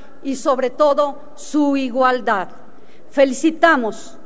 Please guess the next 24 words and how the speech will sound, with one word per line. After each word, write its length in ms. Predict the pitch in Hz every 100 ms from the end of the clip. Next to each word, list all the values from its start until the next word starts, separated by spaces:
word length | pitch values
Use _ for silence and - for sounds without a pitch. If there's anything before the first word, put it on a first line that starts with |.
| -
a 100 | 254
la 160 | 277 285
Comisión 540 | 320 320 320 381 427
por 140 | 415
el 100 | 349
trabajo 380 | - 294 269 277
realizado 760 | 247 240 233 226 320 320 320 320 - -
y 100 | 320
por 240 | 320 311
llevar 260 | 330 330 392
a 220 | 381 -
cabo 240 | 359 381
un 160 | 381 359
análisis 640 | 330 302 339 349 339 294
de 120 | 254
contenido 600 | 247 254 247 247 294 349
de 100 | 320
nuestros 400 | 262 254 - 247
ordenamientos 840 | 247 226 240 233 254 285 294 302 277
nacionales, 920 | 285 277 285 269 262 202 180 - - - - -
a 80 | 160
fin 280 | - 208 226
de 120 | 254
lograr 500 | 285 302 330 339